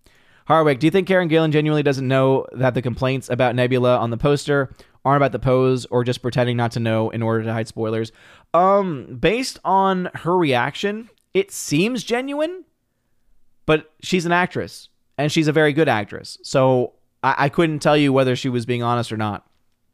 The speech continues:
It seems genuine, though. Old and Peculiar says, "Hail, I'd suggest watching Star Trek original series before T N G,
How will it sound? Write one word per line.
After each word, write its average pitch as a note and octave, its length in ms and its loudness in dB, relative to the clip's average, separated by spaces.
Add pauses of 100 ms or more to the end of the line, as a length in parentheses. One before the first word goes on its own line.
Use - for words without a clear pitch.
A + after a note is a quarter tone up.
(340)
It C3+ 80 0
seems F#3+ 300 -2
genuine, G2+ 380 -2
though. F#2 260 -8 (1300)
Old F3 180 6
and F3 80 2
Peculiar F3 640 2 (880)
says, C3+ 360 2
"Hail, G3+ 500 2
I'd E3 160 2
suggest D#3+ 320 0
watching D3+ 340 2
Star D3 240 2
Trek D#3 260 -2
original C3 340 0
series A3+ 400 -2
before D3+ 260 0
T C#3 180 -2
N B2+ 160 -2
G, C#3 400 0